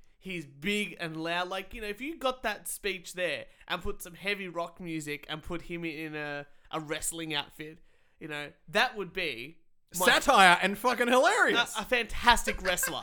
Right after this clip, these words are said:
Speaker 1: <laughs> A fantastic wrestler. And look, some of the things he says are true. You know, uh, cl-, uh, a broken clock is right twice. You know what I mean? But in the same sense, people just go, it's, uh,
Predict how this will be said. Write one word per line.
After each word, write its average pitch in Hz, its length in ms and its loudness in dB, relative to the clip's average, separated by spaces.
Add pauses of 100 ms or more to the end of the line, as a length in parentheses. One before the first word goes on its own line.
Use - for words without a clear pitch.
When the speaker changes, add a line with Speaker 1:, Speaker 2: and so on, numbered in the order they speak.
Speaker 1:
<laughs> - 160 -6
A 190 80 0
fantastic 214 520 -4
wrestler. 196 220 -10 (220)
And 233 240 -2 (260)
look, 269 320 -6
some 240 140 -8
of 269 60 -8
the 254 60 -10
things 240 200 -8
he 226 60 -10
says 247 220 -4 (600)
are 294 80 0
true. 349 300 -4 (1160)
You 208 140 -2
know, 180 200 -4 (140)
uh, 208 300 0
cl-, - 160 -6
uh, 208 200 -2
a 208 60 -6
broken 233 380 0
clock 220 240 -4
is 202 140 -8
right 190 260 0
twice. - 460 -4
You 175 80 -6
know 175 80 0
what 170 120 0
I 165 40 -2
mean? 196 280 -4 (880)
But 247 220 2
in 226 60 -10
the 226 100 -6
same 240 300 -2
sense, 208 360 -6 (300)
people 240 340 -6
just 208 200 -12
go, 202 160 -4 (120)
it's, 185 220 -12 (140)
uh, - 40 -16